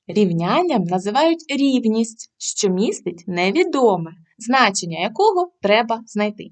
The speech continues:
Невідоме в рівнянні позначають буквами X, Y, Z та іншими буквами. Наприклад,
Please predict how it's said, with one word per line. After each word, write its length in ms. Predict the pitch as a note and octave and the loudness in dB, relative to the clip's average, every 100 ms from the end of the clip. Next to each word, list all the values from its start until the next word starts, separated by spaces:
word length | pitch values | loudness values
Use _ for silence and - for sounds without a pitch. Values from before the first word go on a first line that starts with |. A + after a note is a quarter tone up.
| _ - - - - | _ -20 -20 -18 -6
Невідоме 440 | A3+ D4+ A4 B4+ G4+ | -4 0 0 0 -2
в 40 | |
рівнянні 380 | C4+ C4 F#4+ F#4 | -2 -2 -2 -2
позначають 560 | G3+ F#3+ G3 C4+ D4 A3 | -4 -4 -2 -2 -2 -2
буквами 380 | A#3+ A#3 A3+ | -4 -2 -2
X, 580 | A3+ C#4 E4+ - - - B3 | -4 -6 -8 -8 -16 -8 -6
Y, 160 | G3+ D#3+ | -6 -8
Z 160 | E3 - F#4 - _ _ | -8 -4 -4 -4 _ _
та 60 | A#4+ C5 - | 0 0 -6
іншими 500 | C4 D4 - B3 B3 B3 | -6 -4 -2 -2 -4 -6
буквами. 400 | G3 G3 - - _ _ | -6 -6 -12 -16 _ _
Наприклад, 440 | - - G3 - | -4 -2 -4 -6